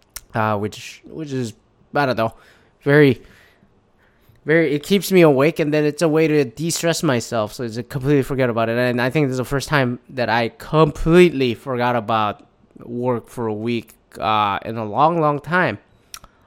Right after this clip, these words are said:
Uh, so that was good. Even in, back in June, I think I s-, I was still fresh, you know, running high off of that mode when I was in California. So I was, I forgot about work, but then it was like, you know,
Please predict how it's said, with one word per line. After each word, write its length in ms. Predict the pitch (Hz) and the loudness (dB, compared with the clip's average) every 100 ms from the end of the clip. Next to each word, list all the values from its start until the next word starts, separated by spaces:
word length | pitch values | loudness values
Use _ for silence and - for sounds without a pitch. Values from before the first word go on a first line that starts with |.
| - | -8
Uh, 380 | 110 113 113 113 | -4 0 0 -2
so 320 | - 117 104 | -6 -12 -12
that 160 | - 190 | -10 -6
was 160 | 277 - | -6 -6
good. 400 | 113 113 175 214 _ - _ - | -4 -2 -4 -8 _ -18 _ -12
Even 380 | 143 190 196 | -8 -4 0
in, 640 | 175 156 147 143 139 135 123 | 2 2 2 0 0 -2 -2
back 240 | 135 - | -2 -2
in 260 | 143 127 117 | -2 -2 -4
June, 1200 | 113 131 139 143 139 139 135 131 131 127 127 120 - _ _ _ _ | -4 -4 -2 -2 -2 -2 -2 -2 -4 -4 -4 -6 -10 _ _ _ _
I 40 | 120 | -20
think 260 | - 139 127 | -10 -6 -4
I 60 | |
s-, 320 | 117 - - - | -6 -8 -16 -8
I 140 | 127 | -6
was 160 | 120 117 | -4 -8
still 300 | - 139 123 | -4 -2 -2
fresh, 600 | - 143 123 113 - - | -2 0 0 -2 -12 -16
you 80 | 131 | -10
know, 160 | 123 117 | -6 -2
running 300 | 120 123 113 | -2 -2 -4
high 320 | 120 131 120 | -2 0 0
off 240 | 120 - | 0 -2
of 80 | 117 | -6
that 280 | 117 123 - | -4 -4 -4
mode 340 | 113 110 110 - _ _ - | -4 -2 -4 -10 _ _ -4
when 100 | 117 | -2
I 60 | |
was 100 | 110 | -2
in 80 | 110 | -2
California. 600 | 120 110 - 131 120 107 | -2 -4 -2 -4 -2 -4
So 200 | - 117 | -6 -6
I 80 | 110 | -6
was, 280 | 107 - - _ _ _ | -8 -12 -18 _ _ _
I 80 | 127 | -2
forgot 300 | - 156 254 | -2 2 4
about 240 | 214 143 139 | 4 2 4
work, 260 | 220 143 | 2 2
but 140 | 143 131 | -4 0
then 240 | 135 123 | 0 0
it 60 | 123 | -2
was 180 | 120 | -2
like, 240 | 120 117 - _ _ | -2 -4 -8 _ _
you 160 | 147 120 | -4 -2
know, 220 | 110 | -2